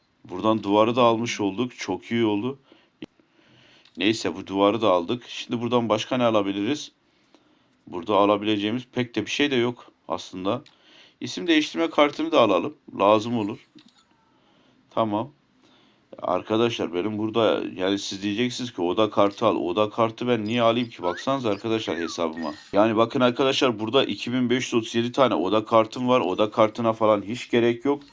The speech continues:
Evet arkadaşlar burayı süpürdük. Artık buradan çıkış yapalım. Altmış üç tane jetona ben sonra, daha sonra bakarım bir şeyler alırız oraya da. Evet buradan da çıkışımızı yapıyoruz.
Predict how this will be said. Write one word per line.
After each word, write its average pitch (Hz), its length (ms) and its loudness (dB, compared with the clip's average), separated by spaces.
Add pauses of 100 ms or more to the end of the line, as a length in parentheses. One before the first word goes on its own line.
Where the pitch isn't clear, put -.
(240)
Evet 185 320 4
arkadaşlar 165 540 4
burayı 151 240 4
süpürdük. 147 580 -2
Artık 139 380 2
buradan 139 260 0
çıkış 143 340 -6
yapalım. 135 480 2 (160)
Altmış 151 340 2
üç 180 120 -6
tane 143 220 4
jetona 135 400 -2
ben 127 100 2
sonra, 120 320 0
daha 123 140 6
sonra 113 260 0
bakarım 110 360 -2
bir 120 60 -10
şeyler 110 300 0
alırız 113 420 0
oraya 95 260 0
da. 117 200 4 (800)
Evet 143 340 4
buradan 139 280 0
da 135 80 2
çıkışımızı 117 480 -4
yapıyoruz. 123 580 2